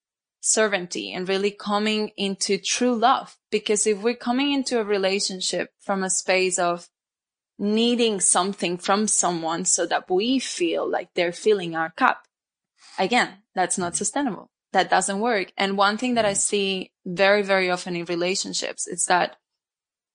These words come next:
Speaker 1: people tend to have, and I include myself in the past, I was big in that as well. We tend to have a,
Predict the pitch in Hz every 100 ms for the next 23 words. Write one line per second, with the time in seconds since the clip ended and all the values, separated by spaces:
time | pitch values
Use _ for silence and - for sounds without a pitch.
0 | _ _ _ _ _ _ _ _ _ 240
1 | 233 277 285 269 247 220 214 226 196 196
2 | 170 - 202 185 185 185 190 - 220 208
3 | 196 190 180 180 175 196 170 175 175 170
4 | 165 175 170 165 165 165 175 170 175 _
5 | _ _ _ _ _ - - 208 220 233
6 | 220 226 254 220 202 190 - 196 190 185
7 | 185